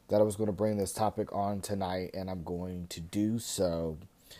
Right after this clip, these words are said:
But before I do that, you know, I always do my birthday shout-outs to each person. Um, to say happy birthday to 'em, uh, before we get any further.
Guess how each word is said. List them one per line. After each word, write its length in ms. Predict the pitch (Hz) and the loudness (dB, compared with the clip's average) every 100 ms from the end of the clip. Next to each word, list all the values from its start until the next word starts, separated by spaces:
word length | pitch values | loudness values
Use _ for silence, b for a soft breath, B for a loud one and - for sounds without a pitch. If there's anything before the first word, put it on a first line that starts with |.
| B B _ | B B _
But 240 | - 160 | 8 8
before 460 | 175 143 - 147 143 | 6 2 6 8 10
I 180 | 127 123 | 8 4
do 380 | 101 110 113 101 | 4 2 2 4
that, 560 | 101 92 98 - - - | 4 4 2 -4 -12 -12
you 160 | 92 92 | -8 -4
know, 220 | 95 98 | 2 2
I 80 | 92 | 2
always 420 | 78 104 117 120 | 2 4 2 0
do 100 | 127 | -2
my 140 | 131 | 0
birthday 380 | 127 107 104 98 | 2 0 0 -2
shout-outs 720 | 92 95 87 85 87 - - - _ b b b b b | 0 0 0 -2 -4 -6 -10 -12 _ b b b b b
to 180 | - 117 | -2 0
each 300 | 113 110 - | 2 0 2
person. 500 | 104 101 - 113 123 B B B B B B B B _ _ _ _ - - _ - - - | 4 4 4 -2 -4 B B B B B B B B _ _ _ _ -20 -20 _ -20 -16 -6
Um, 400 | 95 92 87 80 80 90 - - _ | -4 -2 -4 -6 -12 -16 -20 -20 _
to 120 | - 101 | -8 -2
say 180 | 107 107 | 2 4
happy 180 | 107 - | 4 2
birthday 320 | 113 98 90 | 0 0 -2
to 320 | 87 90 90 | -4 -4 -4
'em, 160 | 92 101 - b b b b b b - - - - - | -4 -6 -12 b b b b b b -20 -20 -20 -20 -8
uh, 480 | 90 85 80 80 82 90 - _ _ _ - - | -6 -4 -6 -8 -10 -14 -20 _ _ _ -14 -4
before 320 | 98 - 95 | -4 -2 -2
we 140 | 92 | -2
get 240 | 87 87 - | -2 -2 -2
any 240 | 87 87 | -4 -6
further. 600 | 87 135 135 92 76 71 | -2 4 6 4 -2 -12